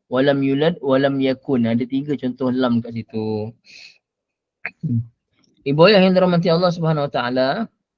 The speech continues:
kita tengok lam yalid dulu. Lam yalid. Kalimah yalid daripada fi'il mudhari'nya, ah, mula dengan ya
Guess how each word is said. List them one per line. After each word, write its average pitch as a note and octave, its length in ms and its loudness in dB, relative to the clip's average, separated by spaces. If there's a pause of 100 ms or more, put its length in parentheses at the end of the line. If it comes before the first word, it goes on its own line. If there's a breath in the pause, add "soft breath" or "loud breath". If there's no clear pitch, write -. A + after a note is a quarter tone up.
(720)
kita F3+ 240 -4
tengok G3 240 -2
lam E3+ 320 2
yalid D#3+ 480 -2
dulu. A#2 260 -12 (720)
Lam D3+ 320 0
yalid. D3 720 -2 (1500)
Kalimah F3+ 400 -4
yalid E3+ 640 -2 (240)
daripada D#3 560 -4
fi'il D3+ 240 -4
mudhari'nya, D#3 800 -2 (880)
ah, D3 480 -2 (400)
mula E3 400 0
dengan E3 320 0
ya C3 400 -2